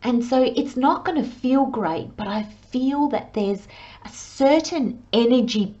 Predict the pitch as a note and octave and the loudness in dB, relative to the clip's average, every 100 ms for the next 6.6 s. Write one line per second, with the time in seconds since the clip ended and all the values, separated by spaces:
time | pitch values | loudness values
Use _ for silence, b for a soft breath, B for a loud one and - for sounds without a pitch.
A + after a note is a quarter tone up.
0 | - A#3+ A3+ - - F#3+ F#3 G3 A3 A#3+ | -4 0 0 -2 2 4 4 2 0 0
1 | A#3+ - C#4+ A4 - - - - - - | -2 -4 -4 -4 -10 -20 -20 -20 -20 -20
2 | _ - - - - - - - - - | _ -20 -20 -20 -20 -20 -20 -20 -20 -20
3 | - - - - - B B B G#3+ A3+ | -20 -20 -20 -20 -20 B B B 6 8
4 | A#3 A#3 - A3 B3 A#3+ G#3+ G3+ G3 G3+ | 8 4 2 0 0 0 -2 -2 -4 -8
5 | G#3+ - - - - - - - - G3+ | -16 -20 -20 -20 -20 -20 -20 -20 -12 -10
6 | G#3+ D#3+ - F3+ E3 A#2 | -10 -12 -12 -14 -14 -16